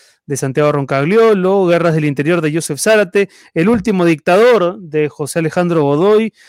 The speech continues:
Nos habíamos choleado tanto, de Jorge Bruce, y muchos otros. Pueden ver la lista completa en penguinlibros punto com. Están ya disponibles en librerías y también en plataformas virtuales, en eBook Store, Amazon y Google Play.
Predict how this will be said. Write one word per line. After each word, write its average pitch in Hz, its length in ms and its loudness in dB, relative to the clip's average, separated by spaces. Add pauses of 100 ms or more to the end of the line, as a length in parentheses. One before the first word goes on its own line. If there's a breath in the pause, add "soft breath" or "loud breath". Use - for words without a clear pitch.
(180 soft breath)
Nos 160 180 -2
habíamos 165 320 0
choleado 147 380 0
tanto, 165 340 -2
de 135 80 -4
Jorge 151 340 -6
Bruce, 214 380 -2
y 180 120 -2
muchos 214 340 -2
otros. 180 440 -4 (220)
Pueden 170 240 0
ver 170 100 2
la 165 80 2
lista 170 220 -2
completa 156 380 -2
en 151 120 -2
penguinlibros 165 760 -2
punto 170 360 -6
com. 240 300 0 (500 soft breath)
Están 160 420 -4
ya 196 160 2
disponibles 160 840 -4
en 180 260 -8
librerías 165 680 -4
y 202 100 -10
también 160 500 -2 (100)
en 165 220 -6
plataformas 156 520 -8
virtuales, 165 760 -2
en 135 320 -10
eBook 170 280 -6
Store, 226 360 0
Amazon 180 520 -4
y 151 100 -8
Google 147 320 -8
Play. 104 380 -16